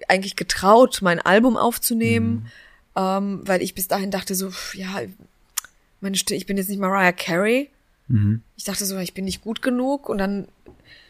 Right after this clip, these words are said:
Speaker 1: irgendwann hab ich aber auch wirklich gecheckt, einfach, Moment mal, aber mit Summer Wine hast du ja mit Wille Platin und Gold gemacht,
Speaker 2: Mhm.
Speaker 1: also so schlecht kann ja die Stimme nicht sein.
Speaker 2: Ja.
Speaker 1: Aber, aber so findet man sich dann halt, ne? Und man findet auch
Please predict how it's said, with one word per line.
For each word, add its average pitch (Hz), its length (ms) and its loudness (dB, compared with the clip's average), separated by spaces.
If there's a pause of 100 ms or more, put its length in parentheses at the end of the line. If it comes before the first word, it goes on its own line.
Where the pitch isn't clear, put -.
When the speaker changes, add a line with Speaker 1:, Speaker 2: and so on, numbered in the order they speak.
(160)
Speaker 1:
irgendwann 196 280 0
hab 202 100 0
ich 214 120 2
aber 202 160 2
auch 196 140 2
wirklich 208 440 -8 (520)
gecheckt, - 600 0 (400)
einfach, 196 180 -6
Moment 202 300 -2
mal, 220 80 4
aber 196 140 0
mit 196 140 0
Summer 208 260 0
Wine 214 180 0
hast 214 180 -6
du 208 40 -10
ja 202 160 0
mit 196 220 -2
Wille 208 160 -2
Platin 240 500 2
und 196 220 -4
Gold 233 300 4
gemacht, 202 440 6
Speaker 2:
Mhm. - 60 4
Speaker 1:
also 196 400 -2
so 202 220 -2
schlecht 233 300 0
kann 277 220 0
ja 262 140 6
die 190 120 -2
Stimme 190 320 0
nicht 180 220 -2
sein. 180 500 2
Speaker 2:
Ja. 107 380 6 (420)
Speaker 1:
Aber, 226 240 6
aber 233 140 4
so 247 100 4
findet 330 420 4
man 170 180 2
sich 165 160 -6
dann 160 180 -6
halt, 170 160 -2
ne? 214 140 2
Und 233 80 0
man 214 120 0
findet 220 320 -2
auch 208 160 2